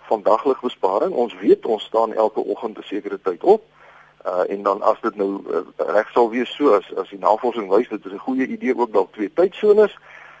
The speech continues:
Al is dit dalk aanvanklik ongerieflik en 'n aanpassing wat ons sal moet maak, maar, uh, ou het minstens sekerheid teenoor die onsekerheid van beurtkrag. Uh,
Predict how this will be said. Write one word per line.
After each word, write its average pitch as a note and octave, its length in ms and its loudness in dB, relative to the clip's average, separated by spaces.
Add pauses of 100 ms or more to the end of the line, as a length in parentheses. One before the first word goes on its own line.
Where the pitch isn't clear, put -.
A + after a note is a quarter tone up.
Al - 260 2
is A3 140 2
dit B3+ 140 0
dalk G3 320 4
aanvanklik E3 600 0
ongerieflik E3 600 -2
en G2+ 60 -8
'n G#2+ 60 0
aanpassing C#3 520 2
wat A#2 140 0
ons G#2 140 -6
sal G2+ 160 -4
moet F#2 160 -10
maak, G2 200 -2 (440)
maar, G#2+ 180 2
uh, A#2 60 2
ou C#3 140 2
het D3 100 0
minstens D3+ 400 -2
sekerheid - 420 2 (560)
teenoor D#3+ 720 4
die - 220 -12
onsekerheid G3 800 0 (120)
van A2 300 -4
beurtkrag. - 720 0 (600)
Uh, G#2 220 4